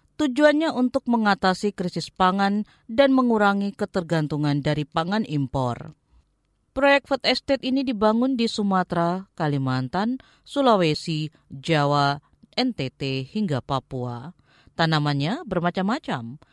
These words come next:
Di Sumatera Utara, lumbung pangan berbasis padi, singkong, hingga hortikultura. Di Kalimantan Tengah, food estate fokus pada tanaman singkong. Di Gresik, Jawa Timur, lumbung pangan berbasis tanaman manga.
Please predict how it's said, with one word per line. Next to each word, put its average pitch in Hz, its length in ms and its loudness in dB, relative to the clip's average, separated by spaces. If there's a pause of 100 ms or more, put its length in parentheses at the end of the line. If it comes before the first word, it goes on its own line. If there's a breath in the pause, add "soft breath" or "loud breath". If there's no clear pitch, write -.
(240 soft breath)
Di 247 100 -4
Sumatera 311 400 -2
Utara, 170 360 2 (120)
lumbung 220 380 -4
pangan 208 340 -2
berbasis 156 560 -4
padi, 127 560 -6 (160 soft breath)
singkong, 247 720 -6 (240 soft breath)
hingga 254 480 0
hortikultura. 170 1300 -6 (380 soft breath)
Di 175 100 -4
Kalimantan 135 560 -2
Tengah, 143 480 -8
food - 220 -8
estate 147 400 -6
fokus 202 420 -6
pada 165 320 -2
tanaman 151 480 -4
singkong. 139 560 -14 (480 soft breath)
Di 214 260 0
Gresik, 330 480 -4
Jawa 240 240 2
Timur, 254 320 -4 (480)
lumbung 262 400 0
pangan 247 400 -2
berbasis 175 640 -2
tanaman 147 480 -2
manga. 214 400 -4